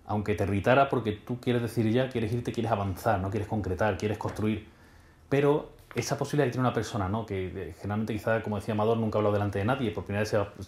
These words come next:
va a poner a hablar delante de mil quinientas personas, ¿no? Ese momento tiene una belleza, ¿no? Y además el hecho de que, de verdad, las mil quinientas personas que están allí se preocupan por ti. Son tus vecinos, son tus compañeros y entonces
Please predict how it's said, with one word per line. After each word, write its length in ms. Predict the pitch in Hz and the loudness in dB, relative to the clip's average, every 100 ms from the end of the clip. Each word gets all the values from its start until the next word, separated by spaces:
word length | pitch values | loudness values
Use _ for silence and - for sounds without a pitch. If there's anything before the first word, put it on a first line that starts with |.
| - | -4
va 40 | - | 0
a 40 | |
poner 140 | 107 | 2
a 40 | 101 | 2
hablar 140 | 101 | 2
delante 220 | 101 98 | 2 0
de 80 | 101 | 0
mil 80 | 98 | 0
quinientas 240 | 104 98 | -2 -2
personas, 340 | - 101 104 92 | -4 -4 -4 -4
¿no? 100 | 127 - - - - | -6 -10 -20 -20 -10
Ese 120 | 107 120 | -2 2
momento 200 | 131 123 | 2 2
tiene 140 | 110 | 2
una 100 | 110 | 2
belleza, 360 | 104 107 - 95 | 2 2 0 -4
¿no? 180 | 131 - - - | -6 -10 -20 -8
Y 100 | 110 | 0
además 220 | 101 113 135 | 2 4 4
el 60 | |
hecho 160 | 143 151 | 2 2
de 80 | 117 | 4
que, 80 | |
de 60 | 101 | 4
verdad, 300 | 95 135 127 | 4 2 0
las 120 | 90 | -2
mil 100 | 95 | 0
quinientas 220 | 120 123 123 | 2 0 0
personas 220 | 127 113 | -4 -4
que 40 | |
están 160 | - 113 | -2 0
allí 140 | 120 | 0
se 160 | 156 101 | 0 -2
preocupan 320 | 95 117 127 | 0 0 0
por 160 | 117 123 | 0 0
ti. 180 | 190 - - _ _ - - | -4 -6 -18 _ _ -20 -10
Son 160 | 104 | -4
tus 120 | 98 123 | 0 2
vecinos, 360 | 127 196 196 | 2 -2 -2
son 100 | 147 | -2
tus 100 | 123 | 0
compañeros 460 | 131 127 135 160 160 | 0 0 2 4 2
y 220 | 123 - - - - - - - - | 0 -4 -18 -20 -20 -20 -20 -14 -4
entonces 380 | 101 123 165 | 0 4 4